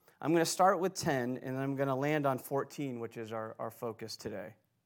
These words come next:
So he says, "Finally, be strong in the Lord and in the strength of his might." So that word, "finally," again, remember that this chapter six, verse ten through the end,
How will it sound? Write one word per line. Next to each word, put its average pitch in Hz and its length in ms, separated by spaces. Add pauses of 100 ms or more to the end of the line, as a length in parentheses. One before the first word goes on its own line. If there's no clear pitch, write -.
(1160)
So 190 140
he - 40
says, 190 240
"Finally, 185 840 (160)
be 175 120
strong 185 440
in 175 80
the 156 100
Lord 131 320
and 120 120
in 139 100
the 127 80
strength 156 480
of 135 140
his 127 200
might." 110 380 (580)
So 175 360 (160)
that 175 540
word, 190 360
"finally," 214 720
again, 185 560
remember 190 580
that 165 300
this 190 240 (240)
chapter 202 420
six, 202 440
verse 165 280
ten 190 360
through 190 180
the 147 160
end, 185 360